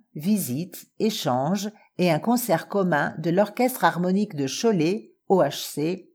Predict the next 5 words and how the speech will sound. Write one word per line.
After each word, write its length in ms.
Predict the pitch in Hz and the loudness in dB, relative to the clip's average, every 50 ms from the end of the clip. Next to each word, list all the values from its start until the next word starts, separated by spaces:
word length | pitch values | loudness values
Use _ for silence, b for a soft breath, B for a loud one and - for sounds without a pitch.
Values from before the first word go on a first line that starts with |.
| _ | _
et 100 | - 185 | 0 0
du 140 | 151 151 165 | 2 0 -2
Sinfonische 960 | 156 - - - 262 277 262 269 - 226 214 196 190 190 196 - - - - 214 196 B B B B | -2 -2 0 0 0 0 0 0 -2 0 0 2 0 0 -2 -6 -8 -8 -8 -10 -10 B B B B
Blasorchester 960 | 165 165 202 220 226 - - 202 - - - 185 165 165 - - 202 202 208 202 202 | 2 4 6 6 6 4 0 0 -2 0 0 0 -2 -2 -2 -2 0 2 2 4 4
Oldenburg, 840 | 190 196 175 151 160 156 156 139 123 123 120 117 123 120 120 135 | 2 2 4 2 0 0 0 0 -2 -2 -4 -4 -4 -6 -8 -12